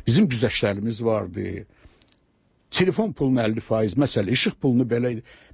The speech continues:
Bütün ləğv olundu bu dotasiyalar, bu güzəştlər. O neft ki gəlir ha,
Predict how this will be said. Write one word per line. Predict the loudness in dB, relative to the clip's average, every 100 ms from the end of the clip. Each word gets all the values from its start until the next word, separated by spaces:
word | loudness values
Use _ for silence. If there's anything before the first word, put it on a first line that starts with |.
| -2
Bütün | -2 0 2 4 2
ləğv | 2 0 0
olundu | 0 -2 -4
bu | -8 -8
dotasiyalar, | -8 -8 -8 -10 -8 -8
bu | -6 -8 -10 -20 _
güzəştlər. | 0 2 2 -4 -6 -10 -14 -20 _ -20 -20 _ -20 -20 _ _ _ _ _ _ _ _ 0
O | 4 6
neft | 4 0 -6
ki | -6
gəlir | 0 0 0
ha, | -4